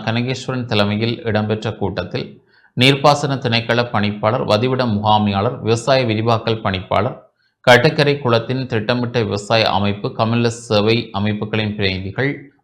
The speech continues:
பங்கேற்றனர். இதன்போது பல்வேறு விடயங்கள் குறித்து ஆராயப்பட்டதுடன் பல்வேறு தீர்மானங்களும் மேற்கொள்ளப்பட்டன.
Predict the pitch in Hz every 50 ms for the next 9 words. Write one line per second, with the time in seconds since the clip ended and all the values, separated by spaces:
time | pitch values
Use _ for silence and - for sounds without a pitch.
0 | _ - - 113 110 104 90 76 73 - - 120 98 - - - - - _ _
1 | _ _ _ _ _ _ _ _ - - 127 139 147 147 139 147 143 151 160 165
2 | 143 120 120 120 127 123 123 113 107 117 120 120 120 117 113 113 110 104 104 104
3 | 120 120 - - 104 104 104 113 113 110 104 - 107 95 - 101 92 95 - 117
4 | 131 135 135 - - 120 117 117 120 135 135 135 131 - - 110 104 104 104 101
5 | 101 101 98 104 107 120 127 127 127 117 104 101 101 - - 92 - - - -
6 | 95 87 - 120 107